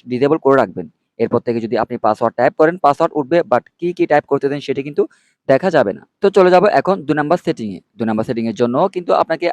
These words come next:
আবারও সেটিং অ্যাপে প্রবেশ করতে হবে। সেটিং অ্যাপে আসার পর এখানে সার্চ বারে গিয়ে আপনি লিখবেন ফ্ল্যাশ নোটিফিকেশন। এটি কিন্তু আপনারা শর্টকাট অ্যাক্সেসিবিলিটি অপশনেও পেয়ে যাবেন। তো এখানে কিন্তু আরও শর্টকাটভাবে আপনি সার্চ করে খুঁজে পাবেন অপশনটি।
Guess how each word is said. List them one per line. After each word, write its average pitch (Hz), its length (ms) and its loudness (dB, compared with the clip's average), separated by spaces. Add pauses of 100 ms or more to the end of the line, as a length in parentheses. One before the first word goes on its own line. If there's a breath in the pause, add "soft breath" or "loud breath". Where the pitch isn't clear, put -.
আবারও 139 300 2
সেটিং 127 240 -6
অ্যাপে 135 260 -2
প্রবেশ 139 260 2
করতে 135 220 -6
হবে। 135 140 -2 (160)
সেটিং 202 300 2
অ্যাপে 156 200 0 (120)
আসার 120 240 -4
পর 117 80 0 (120)
এখানে 175 300 -6
সার্চ 175 220 0
বারে 170 200 2
গিয়ে 160 140 -2 (140)
আপনি 143 160 -8 (120)
লিখবেন 117 300 -4 (160)
ফ্ল্যাশ 185 220 2 (200)
নোটিফিকেশন। 117 540 -4 (300 soft breath)
এটি 143 180 2
কিন্তু 190 140 4 (140)
আপনারা 123 320 2
শর্টকাট 131 380 2
অ্যাক্সেসিবিলিটি 123 640 -2 (100)
অপশনেও 151 400 0
পেয়ে 139 220 6
যাবেন। 101 260 -2
তো - 40 -8 (140)
এখানে 120 260 -4
কিন্তু 127 140 -2 (100)
আরও 123 160 2
শর্টকাটভাবে 147 440 2
আপনি 139 200 -8
সার্চ 143 200 0
করে 147 180 2
খুঁজে 147 200 -4
পাবেন 151 180 2 (140)
অপশনটি। 98 360 -6